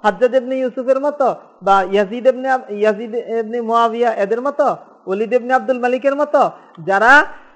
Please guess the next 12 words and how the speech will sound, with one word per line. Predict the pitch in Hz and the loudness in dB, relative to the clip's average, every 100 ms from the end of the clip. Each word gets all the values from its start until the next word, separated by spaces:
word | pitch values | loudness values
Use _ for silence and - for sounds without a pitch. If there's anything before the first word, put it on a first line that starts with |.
| _ _ _ _ - | _ _ _ _ -6
নিজেদের | 202 233 262 226 233 | -4 2 4 6 4
জন্য | 254 262 277 214 | 2 0 -2 -2
সংবিধান | 240 262 240 240 233 | -4 -4 -2 -2 -2
হিসাবে, | 247 240 190 170 160 | -4 -4 -2 -2 -4
শরীয়ত | 202 226 262 | -4 2 2
হিসাবে, | 254 196 220 190 170 147 - _ - | 2 0 0 2 -2 -4 -16 _ -4
রাষ্ট্র | 208 214 254 | -4 0 0
পরিচালনা | 247 262 262 254 247 240 | 0 0 0 -2 -2 -2
করার | 240 | -4
নিয়ম | 220 233 262 | -2 -2 -2
নীতি | 254 240 | -2 -6
হিসাবে | 208 214 226 | -4 0 -2